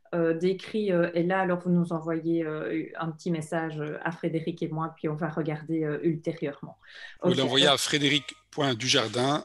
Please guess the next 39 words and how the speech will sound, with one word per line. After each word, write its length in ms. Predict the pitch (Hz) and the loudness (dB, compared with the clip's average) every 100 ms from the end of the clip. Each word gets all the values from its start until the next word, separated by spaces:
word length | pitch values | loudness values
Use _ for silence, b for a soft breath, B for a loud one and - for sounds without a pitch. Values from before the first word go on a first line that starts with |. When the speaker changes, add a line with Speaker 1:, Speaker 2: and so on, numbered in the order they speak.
| - | -2
Speaker 2:
arobase 680 | 120 123 113 123 135 120 - - | -2 -2 0 4 4 2 -2 -6
medispring 560 | 135 120 - 127 113 | -2 0 0 -2 -4
point 160 | - 104 | -6 -8
B 100 | 90 | -8
E. 120 | 85 - _ _ _ _ _ - - - _ _ b b b b _ | -10 -14 _ _ _ _ _ -16 -16 -20 _ _ b b b b _
Speaker 1:
Alors, 380 | 185 170 165 170 | 2 4 2 0
euh, 260 | 180 180 180 | 2 2 2
Sophie, 680 | - 277 - 214 185 170 - | 0 0 -2 -4 0 0 0
euh, 300 | 185 185 180 | 0 0 0
nous 460 | 190 202 202 202 190 | 0 0 -2 0 0
demande 360 | 202 220 233 | 0 0 -2
si 140 | - 220 | -4 -4
c'est 160 | 214 | -2
pas 140 | 214 214 | -2 -2
parce 200 | 208 - | -6 -6
que 100 | 202 | -2
les 280 | 196 196 | 0 2
numéros, 1000 | 196 202 214 208 196 - 226 226 226 - - | 2 2 0 0 -6 0 2 4 4 2 2
euh, 300 | 190 185 185 | 2 2 0
de 120 | 196 | 0
carte 240 | 196 208 208 | -2 -4 -4
d'identité 520 | 196 196 - - 220 | -4 -6 -6 0 2
ne 120 | 202 | 2
sont 200 | - 190 | -4 -4
pas 160 | 202 202 | -2 -2
enregistrés. 920 | 196 190 175 175 - - - 247 247 | 0 0 0 -2 -6 -8 -4 -2 -2
Ce 160 | - | -6
problème, 540 | 220 - 220 214 233 220 | -8 -4 -2 0 0 -2
en 100 | 190 | -4
tout 140 | 190 | -6
cas, 140 | 214 | -6
c'est 180 | 214 196 | -4 -6
comme 180 | 190 185 | -4 -4
ça 140 | 175 | -4
chez 280 | 214 - 170 | -8 -4 -2
nous, 200 | 160 135 - | -2 -4 -10
qu'elle 160 | 131 | -12
nous 160 | 135 131 | -12 -14
dit. 100 | - | -18